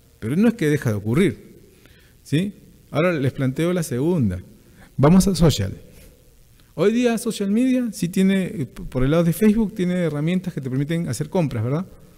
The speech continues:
Han visto que hay, este, un marketplace en, en Facebook, ¿no? Donde puedes entrar y,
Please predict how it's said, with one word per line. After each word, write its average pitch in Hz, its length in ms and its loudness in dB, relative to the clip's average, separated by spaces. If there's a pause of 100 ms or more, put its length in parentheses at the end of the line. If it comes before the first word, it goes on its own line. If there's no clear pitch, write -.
(560)
Han 156 160 0
visto 175 240 0
que 170 80 -2
hay, 165 180 4
este, 151 260 -2
un 139 380 0
marketplace 143 560 2
en, 113 240 0
en 107 80 -4
Facebook, 117 340 2
¿no? 143 200 0 (840)
Donde 98 200 -4 (500)
puedes 117 260 -4
entrar 127 380 2
y, 104 280 -2